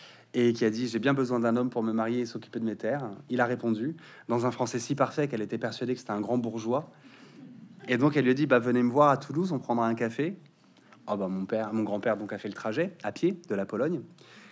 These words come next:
Euh, il est arrivé sale comme un pou, puant comme pas possible. Il arrive à Toulouse, euh, avec ses un mètre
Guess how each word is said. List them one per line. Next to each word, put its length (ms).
Euh, 320
il 80
est 140
arrivé 340
sale 380
comme 180
un 100
pou, 260
puant 420
comme 180
pas 120
possible. 540
Il 140
arrive 220
à 80
Toulouse, 460
euh, 220
avec 220
ses 100
un 100
mètre 520